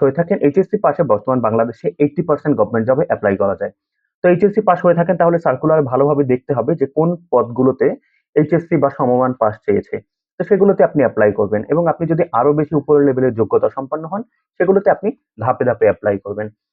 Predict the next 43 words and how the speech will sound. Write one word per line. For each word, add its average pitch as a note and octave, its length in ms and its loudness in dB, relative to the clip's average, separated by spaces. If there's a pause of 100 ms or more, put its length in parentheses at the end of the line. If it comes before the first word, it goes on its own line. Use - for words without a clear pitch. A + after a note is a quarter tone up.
(140)
এবং F3+ 180 2 (340)
অ্যাপ্লাই F#3+ 280 4
করার F#3 320 2
পর B2 100 2 (100)
দেখবেন, C3 260 0
খেয়াল B2 200 0
করে, C3+ 200 0
যেগুলোতে D3+ 440 0 (140)
পোস্ট E3+ 320 0
কম B2 140 2 (120)
থাকে - 180 -8
সেগুলোতে D3+ 380 0
কিন্তু E3+ 260 -6
আবেদনও A#2 440 0
কম G2 180 -2 (100)
পড়ে। G2+ 160 -4 (320)
তো D#3+ 80 -2
যেগুলোতে D#3+ 380 0 (180)
আবেদন C#3+ 300 2
কম D#3+ 260 2
হয়, G3+ 160 0
সেগুলো D#3 240 2
মূলত D#3+ 260 0
লিখিত C#3+ 360 0
এক্সামই D3 420 0
হয় G2+ 180 0
বেশি। - 200 -8 (440)
তবে E3+ 200 4 (320)
কিছু G3 240 -2
কিছু G3+ 140 0 (160)
পরীক্ষার D3+ 400 0 (320)
প্রশ্ন D3 260 0 (140)
সবসময় C#3+ 400 0
এমসিকিউ B2+ 400 0
হয়, B2+ 220 -2
কিছু E3+ 200 -2
কিছু - 260 -2
পরীক্ষার C3+ 300 -2
প্রশ্ন A#2 220 -12 (120)
সবসময় F3+ 400 -2
লিখিত A2 220 -8
হয়। F#2+ 180 -8 (280)
এটা D3 140 2